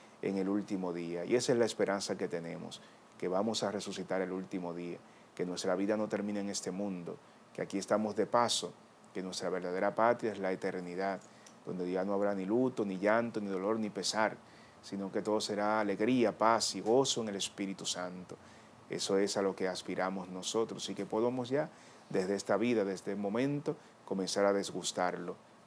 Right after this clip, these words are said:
porque Cristo se hace presente en su iglesia y nos da a gustar también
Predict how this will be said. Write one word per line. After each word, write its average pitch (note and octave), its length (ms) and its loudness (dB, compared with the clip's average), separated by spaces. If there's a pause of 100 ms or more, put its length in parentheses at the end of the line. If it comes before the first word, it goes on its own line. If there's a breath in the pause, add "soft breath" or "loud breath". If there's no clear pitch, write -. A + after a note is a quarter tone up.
porque - 280 -6
Cristo C3 480 0
se - 140 0
hace G2 200 0
presente G2+ 440 -2
en G2 60 -2
su - 140 -4
iglesia A#2+ 380 2
y - 20 -2
nos F#2+ 160 0
da C3 240 4 (380 loud breath)
a G2 80 0
gustar F#2+ 400 0
también G#2 520 0